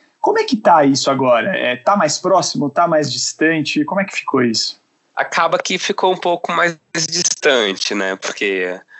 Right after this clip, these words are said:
Speaker 2: se resumiu um pouco. Eu consegui continuar meu tratamento, a gente postergou, mas não parou, né?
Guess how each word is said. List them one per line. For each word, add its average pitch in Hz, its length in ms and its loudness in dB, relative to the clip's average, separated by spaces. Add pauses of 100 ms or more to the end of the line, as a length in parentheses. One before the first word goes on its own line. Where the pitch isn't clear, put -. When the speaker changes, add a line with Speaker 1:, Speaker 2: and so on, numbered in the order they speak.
(260)
Speaker 2:
se - 180 0
resumiu 131 520 2
um 113 100 0
pouco. 98 340 -2
Eu 135 160 4
consegui 160 600 -2
continuar 151 540 0
meu 131 120 0
tratamento, 127 1040 -2
a - 20 -2
gente 127 440 -4
postergou, 131 920 -2 (160)
mas 120 180 0
não 113 160 0
parou, 131 460 0
né? 92 220 -4